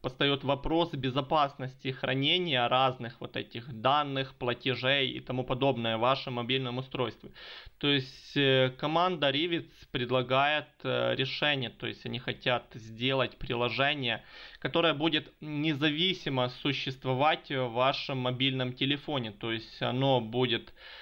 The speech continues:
э, работать на этой операционной системе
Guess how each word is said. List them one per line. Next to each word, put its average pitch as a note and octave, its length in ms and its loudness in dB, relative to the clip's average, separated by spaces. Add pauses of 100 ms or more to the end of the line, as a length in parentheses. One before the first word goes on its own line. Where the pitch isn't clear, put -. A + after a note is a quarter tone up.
(160)
э, B2+ 340 6
работать C3+ 580 0 (220)
на C3 400 2
этой B2+ 340 -2
операционной C3+ 720 0
системе E3+ 760 -2